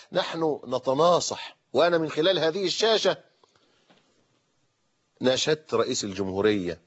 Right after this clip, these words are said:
في أول يوم للعدوان، ولا زلنا ننصح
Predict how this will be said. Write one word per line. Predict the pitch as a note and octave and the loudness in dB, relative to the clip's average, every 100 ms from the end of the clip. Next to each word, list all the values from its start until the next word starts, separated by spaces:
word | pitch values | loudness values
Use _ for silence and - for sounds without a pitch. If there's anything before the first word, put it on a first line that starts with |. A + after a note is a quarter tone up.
| _ _ _ _ _ _ _ _ - | _ _ _ _ _ _ _ _ -4
في | - B2+ | 2 4
أول | D3 C3 A#2 | 4 2 2
يوم | B2+ A#2+ | 0 0
للعدوان، | A2 F#2 G2 G#2+ A2 F#2+ F2 - _ _ _ _ _ | 0 0 2 2 2 0 -6 -16 _ _ _ _ _
ولا | G#2+ A2+ | 4 4
زلنا | G#2+ C#3 B2+ A2 | 4 2 2 2
ننصح | C3 B2+ A2+ - E2+ - - | 2 0 -6 -6 -6 -8 -12